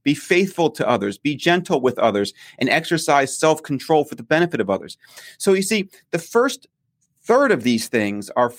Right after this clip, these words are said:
are things that we would want for ourselves, but the other two thirds are really things that we should want for other people. And this is a critical point because Christianity and having a relationship with God isn't just about you,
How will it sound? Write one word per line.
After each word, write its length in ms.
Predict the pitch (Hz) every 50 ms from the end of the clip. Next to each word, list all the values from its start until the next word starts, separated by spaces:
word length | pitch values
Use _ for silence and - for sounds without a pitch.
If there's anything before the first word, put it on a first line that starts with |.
| - _
are 180 | - 131 131 127
things 260 | 127 - 151 147 139
that 120 | 135 117 117
we 100 | 139 156
would 100 | 151 127
want 220 | 135 139 131 131
for 80 | - 123
ourselves, 480 | 117 113 - 185 180 165 151 131 - - - _ _ _ _
but 120 | 151 147
the 140 | - 151 -
other 220 | - 208 247 285
two 280 | 262 - - 190 160 139
thirds 440 | - - - 131 117 113 113 113 -
are 160 | - 123 127
really 240 | 117 147 147 147 143
things 360 | 143 - 147 139 131 131 120
that 80 | 127 101
we 120 | 120 139
should 280 | 135 - - - 110 101
want 240 | 120 113 104 -
for 120 | - - 113
other 180 | 107 101 120
people. 500 | 120 - - 233 240 233 160 120 - - - - _
And 80 | -
this 120 | 160 175 220
is 80 | 196
a 40 | 220
critical 420 | 220 - - 170 156 160 - 170 160
point 380 | - - 254 240 185 110 101
because 360 | - 151 156 - 170 156 - - - - - - _ _
Christianity 800 | - - 196 202 196 - - 170 165 175 208 247 233 165 151 139
and 80 | 131
having 280 | 139 160 170 175 190 175
a 60 | 156
relationship 540 | 143 147 139 151 170 165 165 156 - 151 -
with 160 | 127 127 -
God 280 | - 196 208 202 - - -
isn't 320 | - 196 190 208 208 160
just 260 | 139 180 185 180 - -
about 420 | 135 135 - - 175 196 190 - -
you, 720 | 127 117 123 151 202 240 247 190 123 101 95 98 110 113